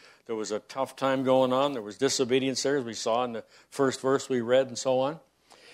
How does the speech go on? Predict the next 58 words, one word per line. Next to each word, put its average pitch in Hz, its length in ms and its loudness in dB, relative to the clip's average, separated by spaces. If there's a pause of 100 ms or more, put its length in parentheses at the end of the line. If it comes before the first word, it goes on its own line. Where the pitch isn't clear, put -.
(220)
And 131 340 0
simply 202 540 4
out 165 160 6
of, 147 180 0
perhaps 170 380 4
out 160 100 4
of 123 140 -8
desire, 131 580 4
he 147 100 -4
numbered 143 360 -2
the 147 80 -6
people. 143 340 -6
Because 214 320 0
it's, 240 200 -6 (280)
it's 226 140 0
kinda 214 320 0
nice, 180 480 0 (100)
you 202 60 2
know, 147 160 6
I, 143 260 2
I 143 60 -2
guess 143 160 0
I 151 100 6
can 139 160 -4
relate 123 340 0
as, 120 220 -2 (380)
uh, 120 80 -8
being 123 260 -8
a 117 60 -8
former 127 340 0
pastor, 131 460 -2
saying, 117 320 -6
"Well, 143 260 4 (200)
you 156 40 -8
know, 147 80 4
we 240 140 8
had 240 100 12
a 147 60 6
hundred 220 280 4
and 151 100 -8
twenty-nine 226 520 4
at 160 80 -2
church - 320 -4
today." 107 400 -2 (600)
You 185 60 0
know, 170 120 8
it's 180 240 2
something 185 520 2
to 226 80 0
talk 185 380 4
about 151 300 4
and 170 80 -4
maybe 247 260 2
something 208 440 -2
even 180 320 -2
to 170 120 -2
boast 139 460 0
about. 107 280 -4